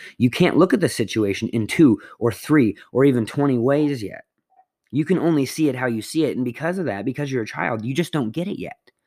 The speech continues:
Or maybe you don't get it as fully as you would. But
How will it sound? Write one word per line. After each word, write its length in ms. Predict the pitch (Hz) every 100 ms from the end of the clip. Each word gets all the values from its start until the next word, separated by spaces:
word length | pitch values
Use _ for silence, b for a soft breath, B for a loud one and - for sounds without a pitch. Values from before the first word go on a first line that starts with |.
| _ _ _ _ _ _ -
Or 80 | 147
maybe 160 | 175
you 60 | 185
don't 200 | 170 156
get 120 | 156
it 100 | 156
as 120 | 131
fully 500 | - - 156 151 123 -
as 300 | 120 113 107
you 140 | 107
would. 560 | 92 92 101 139 214 214 _ _ _ _ _ _ _ _ _ _ _ _ _ _ _ _ -
But 400 | 120 180 117 -